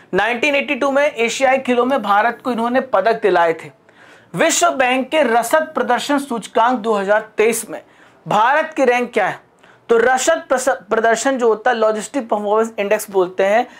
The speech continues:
तो भारत की रैंक इसमें थर्टी एट है। कितनी है? थर्टी एट है। नेक्स्ट है,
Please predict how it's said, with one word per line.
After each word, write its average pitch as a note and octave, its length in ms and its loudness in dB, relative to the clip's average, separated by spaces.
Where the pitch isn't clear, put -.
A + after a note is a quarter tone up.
तो A#3+ 80 2
भारत B3+ 440 0
की C4 100 -4
रैंक B3 280 -2
इसमें C4 280 -4
थर्टी G#3+ 360 -2
एट G#3 320 0
है। D#3+ 120 -12
कितनी C4 320 -2
है? D#4 160 0
थर्टी A3 440 -2
एट F3+ 240 0
है। C3+ 100 -14
नेक्स्ट B3+ 320 0
है, D4 240 0